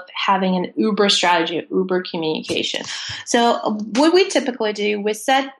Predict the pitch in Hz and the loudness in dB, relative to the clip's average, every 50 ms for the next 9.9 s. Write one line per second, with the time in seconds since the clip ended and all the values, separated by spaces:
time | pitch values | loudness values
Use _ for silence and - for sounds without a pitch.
0 | _ _ _ - - - - - - 214 208 202 - - - - - - 208 - | _ _ _ -4 -4 -4 -2 0 0 2 2 2 -2 -4 -8 -10 -10 -12 -8 -6
1 | 220 220 214 208 202 247 277 269 302 302 285 277 277 277 254 226 214 214 208 208 | -4 -4 -2 -2 0 0 2 4 4 2 4 4 4 4 4 4 4 4 4 2
2 | 214 226 233 - 220 202 202 214 202 190 190 190 185 196 202 - - _ _ _ | 0 -2 -2 -2 -4 -4 0 2 2 2 4 4 2 0 -2 -4 -10 _ _ _
3 | _ _ - 202 196 185 185 185 - - 220 214 220 214 208 233 226 220 220 233 | _ _ 0 0 0 0 -2 -2 -2 0 2 2 4 4 4 4 2 4 4 4
4 | 247 254 240 233 226 277 277 - - _ _ - 220 214 214 208 - - 214 - | 4 4 4 4 2 2 0 -6 -14 _ _ -4 -2 -2 -2 -2 -4 -8 -6 -4
5 | - 233 240 247 - - 233 208 190 185 - - - - - - - - - - | -4 -4 -4 -6 -6 -2 0 0 0 0 -2 -4 -4 -4 -8 -16 -20 -20 -20 -16
6 | - - 226 226 226 220 214 214 - - 240 220 220 220 220 220 - - - 226 | -6 -2 0 2 2 2 2 2 2 2 2 2 2 2 0 0 -2 0 0 0
7 | 220 220 208 202 196 190 - - - 196 - - 185 190 185 185 - 190 185 180 | 2 0 -2 -4 -4 -2 -2 -2 -4 -4 -2 -2 -2 -2 -2 -2 0 2 2 2
8 | 180 180 185 196 208 233 226 - - 202 202 202 196 190 190 190 190 190 190 - | 2 0 0 0 0 0 -2 -2 -2 -2 -2 0 2 2 4 4 2 0 -2 -8
9 | - - - _ _ _ _ _ _ - 202 180 220 220 185 - - | -14 -20 -20 _ _ _ _ _ _ -6 -2 0 2 2 2 2 -2